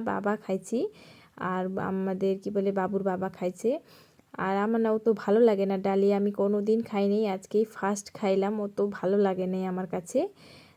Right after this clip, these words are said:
তারপরে বিছনা তুলতে চলে আসছিলাম, বিছনা তুলতে আইসে দেখো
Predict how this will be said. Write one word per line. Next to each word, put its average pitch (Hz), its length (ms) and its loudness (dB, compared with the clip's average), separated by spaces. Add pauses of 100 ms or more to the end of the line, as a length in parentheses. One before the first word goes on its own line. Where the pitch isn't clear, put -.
(120)
তারপরে 196 460 2
বিছনা 214 400 -2
তুলতে 240 320 2
চলে 240 380 6
আসছিলাম, 254 380 0 (120)
বিছনা 226 280 0
তুলতে 220 340 2
আইসে 208 320 2
দেখো 196 300 0